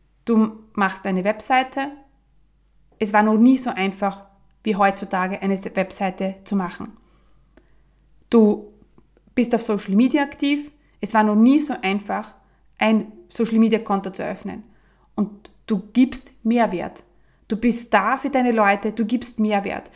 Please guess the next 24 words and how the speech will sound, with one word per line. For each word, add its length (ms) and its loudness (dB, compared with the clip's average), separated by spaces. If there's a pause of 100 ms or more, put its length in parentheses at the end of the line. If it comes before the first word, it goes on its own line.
(160)
Du 100 0
gibst 340 -2
Mehrwert 520 2 (160)
mit 300 0
Tipps, 480 -2 (100)
Stories, 720 2 (160)
Tools, 540 2 (240)
How-Tos, 640 2 (180)
Inspiration, 800 2 (180)
Motivation. 840 2 (360)
Und 180 0
du 40 2
tust 480 2
das 240 0 (100)
aus 220 0
einer, 340 0 (960)
mit 160 2
einer, 300 2
mit 180 2
einer 180 0
guten 380 -2
Energie, 680 -2 (160)
mit 200 0
einem, 440 0